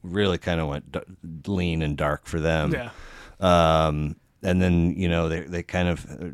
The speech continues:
Speaker 1: "Well, we'll s-, try it this way."
Speaker 2: Mm-hmm.
Speaker 1: And so, oh, yeah, there's hope. But that was the rise of the Hawks.
Speaker 2: Yeah,
Speaker 1: And, and then
Speaker 2: exactly.
Speaker 1: they fucking
Speaker 2: That's,
Speaker 1: come
Speaker 2: they
Speaker 1: win with
Speaker 2: drafted Kane and Taves back-to-back years.
Speaker 1: I took, um, a poster.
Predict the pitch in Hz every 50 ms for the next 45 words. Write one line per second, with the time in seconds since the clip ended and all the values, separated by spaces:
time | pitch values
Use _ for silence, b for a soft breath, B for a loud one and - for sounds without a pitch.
0 | 50 69 - - _ _ _ _ 98 101 101 104 123 143 156 151 147 151 147 -
1 | - - 85 - - 131 147 151 - 113 160 - - 95 87 80 82 85 85 87
2 | 92 87 - - - 95 90 87 76 98 110 80 80 98 87 82 104 104 95 -
3 | - 95 98 104 110 - - B B B B B B B B B - _ _ -
4 | - 95 - - _ _ _ _ _ - 95 87 87 82 80 82 - _ _ -
5 | 95 90 90 85 85 82 76 85 82 82 85 82 80 80 80 67 69 65 - -
6 | - 87 87 80 73 - - - - - - - 165 143 127 - 76 - 85 82
7 | 85 175 170 - - 151 139 139 - - 202 98 92 - - - - - - -
8 | 110 95 98 98 92 92 92 95 98 98 90 82 - - 165 143 139 135 - 160
9 | 151 139 123 - - - 151 151 147 143 139 123 - 143 139 139 131 123 120 -
10 | 135 135 135 - 156 139 139 135 127 - 131 131 131 127 123 120 117 110 - -
11 | 131 120 117 - - - - 95 87 87 85 85 82 80 82 80 78 78 78 73
12 | 78 - _ _ _ _ _ _ - 90 - - 104 101 101 98 - - - 87
13 | 82 78 76 73 73 -